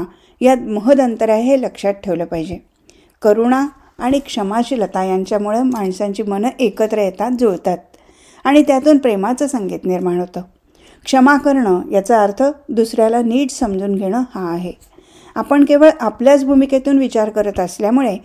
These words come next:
दुसऱ्याच्या विचाराचं, वर्तनाचं आकलन घेऊ शकत नाही. त्यातूनच द्वेष, मत्सर, क्रोध आणि सूड भावना निर्माण होते.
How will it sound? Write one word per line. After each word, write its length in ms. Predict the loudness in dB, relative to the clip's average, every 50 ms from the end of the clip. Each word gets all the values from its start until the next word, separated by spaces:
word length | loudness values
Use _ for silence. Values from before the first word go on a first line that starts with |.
| _ _ _ -20 _ _ -2
दुसऱ्याच्या 500 | 0 0 0 2 2 2 2 4 2 2
विचाराचं, 720 | 0 0 -2 0 0 2 0 0 -2 -4 -6 -6 -4 -4
वर्तनाचं 580 | -4 -4 -4 -4 -4 -4 -4 -4 -6 -8 -10 -10 -10 -10
आकलन 520 | -12 -10 -6 -4 -4 -2 -2 -2 -4 -6
घेऊ 260 | -4 -4 -2 -2 -2 -2
शकत 360 | -4 -6 -6 -6 -8 -6 -6
नाही. 140 | -6 -6 -6 -10 _ _ _ _ _ -20 -20 -20 _ _ 2
त्यातूनच 560 | 2 2 4 2 2 4 6 6 4 4 2
द्वेष, 480 | 2 2 4 4 4 2 0 -2 -4 -4
मत्सर, 520 | -4 -4 -4 -6 -6 -4 -2 -2 -2 -2 -4 -4
क्रोध 360 | 0 2 2 4 4 2 0 -4 -8 _ _ _ -8
आणि 240 | -4 0 0 0
सूड 320 | 0 -2 -2 -2 2 4 4
भावना 440 | 4 2 0 -2 -4 -2 -2 -2 0
निर्माण 380 | -2 -2 -2 -4 -4 -4 -4
होते. 340 | -4 -4 -6 -8 -10 -10 -12